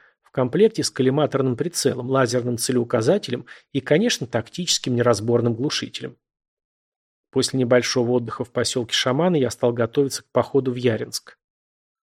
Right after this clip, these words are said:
Пока было время, оставил Ивану большой пакет с таблетками флюколда и несколько раз четко повторил, как принимать и от чего. Еще раз тщательно пересмотрел все вещи и оружие на предмет меток, шильдиков и надписей,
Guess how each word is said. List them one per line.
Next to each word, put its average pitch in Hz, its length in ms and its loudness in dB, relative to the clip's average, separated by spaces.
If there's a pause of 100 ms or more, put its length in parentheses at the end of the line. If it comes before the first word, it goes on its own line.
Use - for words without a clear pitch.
(100)
Пока 214 240 0
было 214 220 6
время, 214 400 4
оставил 196 420 2
Ивану 180 240 2
большой 165 340 0
пакет - 380 -4
с - 60 -10
таблетками 151 480 -2
флюколда 127 640 2
и 113 80 0
несколько 151 420 -2
раз 160 140 0
четко 156 320 -4
повторил, 135 480 -2
как - 260 0
принимать 117 540 0
и - 20 4
от 113 100 -2
чего. - 440 -4 (800)
Еще 123 340 0
раз 131 140 -2
тщательно 131 480 0
пересмотрел 123 560 -2
все - 240 -2
вещи 156 340 2
и - 20 8
оружие 127 380 4
на 123 80 0
предмет 127 460 0
меток, 151 340 0
шильдиков 151 600 0
и - 20 2
надписей, 135 580 -2